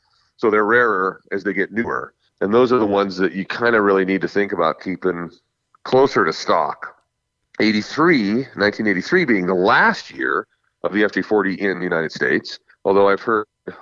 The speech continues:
rumors that a few eighty-fours made it in. Uh, but the eighty-three, um, you know, that's the holy grail, right? An eighty-three with factory power steering and air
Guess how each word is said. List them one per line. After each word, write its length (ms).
rumors 420
that 140
a 60
few 520
eighty-fours 680
made 280
it 120
in. 460
Uh, 180
but 260
the 220
eighty-three, 720
um, 280
you 80
know, 100
that's 220
the 80
holy 240
grail, 360
right? 180
An 100
eighty-three 560
with 140
factory 320
power 260
steering 360
and 120
air 420